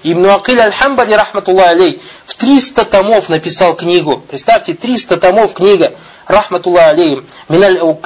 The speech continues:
карамат, то есть также из чудес, которые были у аулия илля, то есть у сахабов были, а это то, что сахабы шли по поверхности воды, то, что Хаббаб ибн Арад, если я ошибаюсь, если я не ошибаюсь, когда его привели мушрики, э, чтобы убить,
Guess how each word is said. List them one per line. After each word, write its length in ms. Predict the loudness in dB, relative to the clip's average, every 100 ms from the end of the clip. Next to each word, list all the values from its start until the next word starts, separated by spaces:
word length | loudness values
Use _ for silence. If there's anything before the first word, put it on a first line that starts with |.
| -10
карамат, 500 | -2 2 2 2 -2
то 80 | -4
есть 120 | -4
также 280 | -2 -2 -2
из 60 | -6
чудес, 380 | -6 -4 -4 -2
которые 360 | -2 2 0
были 340 | 2 0 0 -4 -20 _ _ _ _ _ -20 -20 -14 0
у 320 | 2 4 0 -8 -20 _ _ _ -2
аулия 540 | 0 0 0 2 2
илля, 220 | 2 0 0
то 120 | -4
есть 120 | -6
у 60 | -2
сахабов 560 | -2 0 0 0 -2
были, 180 | 0 2
а 100 | 2
это 160 | 0 -4
то, 140 | -6
что 160 | -6 -6
сахабы 460 | -4 0 0 0
шли 400 | -2 -2 -4 -4 -8 _
по 120 | -4
поверхности 600 | -2 0 0 0 -6 0
воды, 420 | 2 2 0 -2 -6 -18 -18 -4
то, 120 | -2
что 180 | 0 -2
Хаббаб 440 | -2 0 0 0
ибн 160 | -4 0
Арад, 340 | 2 2 0
если 240 | -6 -6 -4
я 80 |
ошибаюсь, 460 | -4 0 0 0 -2
если 180 | -8 -8
я 60 |
не 60 | -8
ошибаюсь, 360 | -4 0 0 0 -20 -10
когда 300 | -6 0 2
его 200 | 2 0
привели 400 | -2 -2 0 0
мушрики, 640 | 0 0 0 -4 -4 -6 -8 -20 -20 _ _
э, 480 | -10 -4 -2 -2 -2
чтобы 760 | -4 -2 0 0 -2 -4 -8 -2
убить, 500 | -2 0 -2 -2